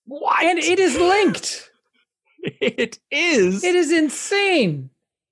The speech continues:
Speaker 1: Oh my goodness, there it
Speaker 2: I
Speaker 1: is.
Speaker 2: guarantee, I
Speaker 1: Elvis.
Speaker 2: guarantee you that if you go to the United States of America page,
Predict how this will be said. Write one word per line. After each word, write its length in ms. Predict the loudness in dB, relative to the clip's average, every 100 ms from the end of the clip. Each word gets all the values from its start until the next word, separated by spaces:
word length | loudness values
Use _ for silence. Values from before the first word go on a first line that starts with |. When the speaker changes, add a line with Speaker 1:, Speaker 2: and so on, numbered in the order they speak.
| _ _ _ -6
Speaker 1:
Oh 540 | -2 0 0 -2 -4
my 240 | -2 0 -2
goodness, 560 | 0 0 0 -2 -4
there 240 | 0 2 2
it 60 |
Speaker 2:
I 20 |
Speaker 1:
is. 80 | 2
Speaker 2:
guarantee, 460 | 2 2 0 -2 0
I 140 | 2
Speaker 1:
Elvis. 100 | 2
Speaker 2:
guarantee 540 | 2 2 2 0 0 2
you 120 | 2 0
that 100 | -2
if 100 | -2
you 100 | 0
go 80 | 0
to 60 |
the 100 | 0
United 340 | 0 0 -2 -2
States 220 | -2 -2
of 80 | -2
America 340 | 0 0 -2
page, 400 | 0 -2 -2 -10